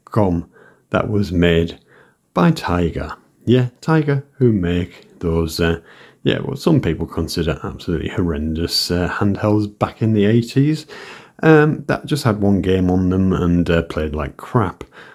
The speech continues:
But yeah, they actually made a whole handheld with small but a library of games. So yeah, as I said, guys, the first version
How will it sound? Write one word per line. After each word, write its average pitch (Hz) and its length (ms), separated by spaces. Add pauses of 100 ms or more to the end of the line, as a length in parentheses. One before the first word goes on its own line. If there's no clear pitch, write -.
(240)
But - 120
yeah, 78 260
they 80 180
actually 92 600 (380)
made 82 540 (160)
a 101 120
whole 98 460
handheld 104 720 (140)
with 202 260 (300)
small 165 840 (240)
but 98 200
a 113 60
library 104 500
of 90 280
games. 104 840 (480)
So - 140
yeah, 127 240 (160)
as 101 160
I - 20
said, 139 240
guys, 78 320
the - 100
first - 560 (360)
version 135 640